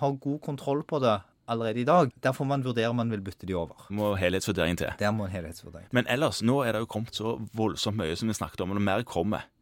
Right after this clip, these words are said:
Speaker 1: Ja.
Speaker 2: Hva skal en i alle dager velge for noe?
Speaker 1: Ja, det er jo nå sånn at den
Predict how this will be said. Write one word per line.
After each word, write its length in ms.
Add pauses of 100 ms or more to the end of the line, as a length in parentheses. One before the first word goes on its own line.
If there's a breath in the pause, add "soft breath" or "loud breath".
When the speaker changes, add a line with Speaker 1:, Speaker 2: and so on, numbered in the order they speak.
(140)
Speaker 1:
Ja. 220
Speaker 2:
Hva 160
skal 300
en 100
i 160
alle 240 (160)
dager 480
velge 400
for 160
noe? 80 (380 loud breath)
Speaker 1:
Ja, 80 (100)
det 240
er 160
jo 80
nå 140 (100)
sånn 200
at 120
den 80